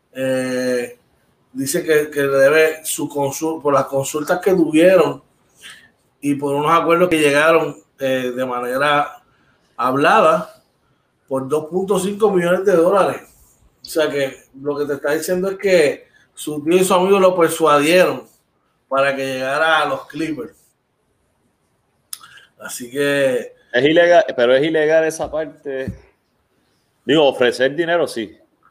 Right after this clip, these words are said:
Speaker 1: Ajá.
Speaker 2: Pero, oye, es como si yo hablara contigo, "Mira,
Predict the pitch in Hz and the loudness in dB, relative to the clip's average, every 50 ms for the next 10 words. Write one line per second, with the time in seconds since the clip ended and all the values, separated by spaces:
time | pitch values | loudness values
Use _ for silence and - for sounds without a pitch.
0 | _ _ _ _ _ _ _ _ _ _ _ _ 123 127 127 127 110 104 104 104 | _ _ _ _ _ _ _ _ _ _ _ _ -12 -10 -8 -8 -8 -4 -2 -2
1 | 104 107 107 104 101 98 98 85 - - - _ _ _ _ _ _ _ _ _ | 0 0 0 -2 -2 -4 -6 -6 -8 -12 -16 _ _ _ _ _ _ _ _ _
2 | _ _ _ _ - - 120 143 147 135 - - 131 123 131 131 - 139 131 120 | _ _ _ _ -10 -8 -2 -2 -2 -2 -2 -4 -6 -6 -6 -10 -8 -10 -4 -2
3 | 131 131 131 131 131 131 131 123 131 127 117 - - 160 165 156 139 123 139 160 | 0 2 2 2 2 2 0 -2 -4 -8 -10 -8 -8 -6 -4 -2 -2 -4 -4 -4
4 | 160 156 143 127 117 107 95 - - | -2 -2 0 0 0 0 -4 -6 -10